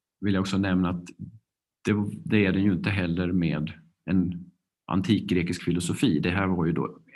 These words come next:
liksom, eh, ett, eh, en aspekt av, av det här stora projektet kan man säga, att förena den kristna teologin på, på olika sätt med den grekiska filosofin.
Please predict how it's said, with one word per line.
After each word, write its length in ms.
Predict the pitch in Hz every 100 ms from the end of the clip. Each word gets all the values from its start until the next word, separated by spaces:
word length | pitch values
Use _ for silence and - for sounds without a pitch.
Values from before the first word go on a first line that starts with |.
| - -
liksom, 380 | - 78 - - _ _ -
eh, 360 | - - - 104
ett, 140 | - - _ _ _ _ _ _ _ -
eh, 480 | 82 - - - -
en 60 | 123
aspekt 440 | 123 117 92 -
av, 260 | 90 85 -
av 120 | 78
det 60 | 78
här 260 | 71 73
stora 300 | - 87 73
projektet 560 | - 92 156 160 98 104
kan 100 | 92
man 140 | 87
säga, 340 | 85 85 80 78
att 200 | 65 -
förena 520 | 80 85 127 110 80
den 260 | 73 78 - - -
kristna 360 | 90 87 -
teologin 640 | - 85 80 80 71 101 101 -
på, 120 | - - - -
på 80 |
olika 220 | 78 85 82
sätt 320 | 67 78 -
med 340 | 80 67 - -
den 120 | -
grekiska 360 | 71 73 - -
filosofin. 540 | 50 - - - -